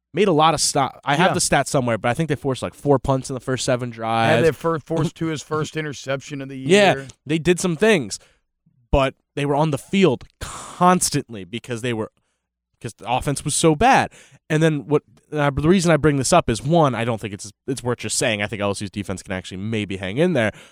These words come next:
Speaker 1: But two, and this is the big thing Caleb brought up, is it's not like a, 'cause the whole Ed Ogeron line comments. That's always the thing to bring up right this time
Speaker 2: Yep,
Speaker 1: of year
Speaker 2: yep,
Speaker 1: is,
Speaker 2: yep,
Speaker 1: and I wrote
Speaker 2: yep,
Speaker 1: about
Speaker 2: yep.
Speaker 1: today, like we said, like,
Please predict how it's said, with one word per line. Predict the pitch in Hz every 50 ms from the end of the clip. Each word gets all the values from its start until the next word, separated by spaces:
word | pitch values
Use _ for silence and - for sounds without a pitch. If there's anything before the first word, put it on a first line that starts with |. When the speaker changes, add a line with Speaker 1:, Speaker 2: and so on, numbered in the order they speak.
| _ _ _
Speaker 1:
But | - 147 - _ -
two, | - - - - 247 240 226 190 165 131 - _ - - -
and | 143 156
this | -
is | -
the | 139
big | 123 147 127
thing | - - 127 117
Caleb | 143 143 143 135 120 113 110 98
brought | 110 107 107
up, | 107 104 -
is | 113 107 104 95 90 - _ _ _ _ _ _ _ _ _ _
it's | - 147 147 - -
not | 220 262 277
like | 202
a, | - - _ _ _
'cause | - 151 139 131
the | 139 139
whole | 131 139 135 135 -
Ed | 139 135
Ogeron | 131 131 127 - 135 117 107
line | 113 113 110 104
comments. | 95 - 98 90 82 60 76 -
That's | - 117 117 -
always | 127 127 135 131
the | - 127
thing | - 135 127
to | 123 113
bring | 107 123 113 110
up | 107 101 -
right | 98 92 80 90
this | 104 - -
time | - 101 -
Speaker 2:
Yep, | 117
Speaker 1:
of | 101
year | 101 92 85 85
Speaker 2:
yep, | 87 127
Speaker 1:
is, | - - -
Speaker 2:
yep, | 131 123 127
Speaker 1:
and | - 87
I |
wrote | 95 110 120
Speaker 2:
yep, | 127
Speaker 1:
about | 123 127
Speaker 2:
yep. | 123 -
Speaker 1:
today, | - 117 110
like | 110 104 -
we | 113
said, | - - 95 87 85
like, | 95 92 -